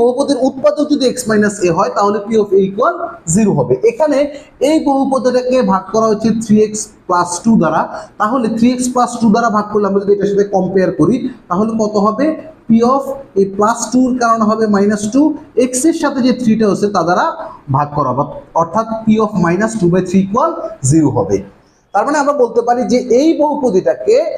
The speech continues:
বা এই বহু-, বহুপদীর একটি উৎপাদক থ্রি এক্স প্লাস টু হলে পি of minus two by three equal জিরো হবে। এখন আমরা দেখি পি of minus two by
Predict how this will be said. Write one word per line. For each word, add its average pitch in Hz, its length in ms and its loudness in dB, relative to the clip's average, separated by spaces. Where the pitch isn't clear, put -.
বা 175 60 2
এই 240 140 -4
বহু-, 233 260 0
বহুপদীর 214 460 0
একটি 214 280 -4
উৎপাদক 208 380 -2
থ্রি 220 120 2
এক্স - 140 -8
প্লাস 190 220 0
টু 269 80 2
হলে 175 260 2
পি 277 100 4
of 330 80 -4
minus 294 380 0
two 247 140 2
by 214 160 2
three 190 200 0
equal 214 280 0
জিরো 123 240 2
হবে। 98 180 -2
এখন 302 320 0
আমরা 277 220 0
দেখি 202 200 0
পি 233 100 2
of 240 80 0
minus 277 340 0
two 247 200 2
by 226 120 4